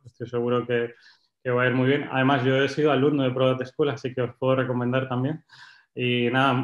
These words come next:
eh, muchísimas gracias, Carlos, por tu tiempo.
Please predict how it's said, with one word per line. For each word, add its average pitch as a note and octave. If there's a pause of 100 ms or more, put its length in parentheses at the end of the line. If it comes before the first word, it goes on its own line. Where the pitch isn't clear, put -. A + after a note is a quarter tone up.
(100)
eh, B2
muchísimas B2+
gracias, C3
Carlos, B2+
por A#2
tu A2+
tiempo. B2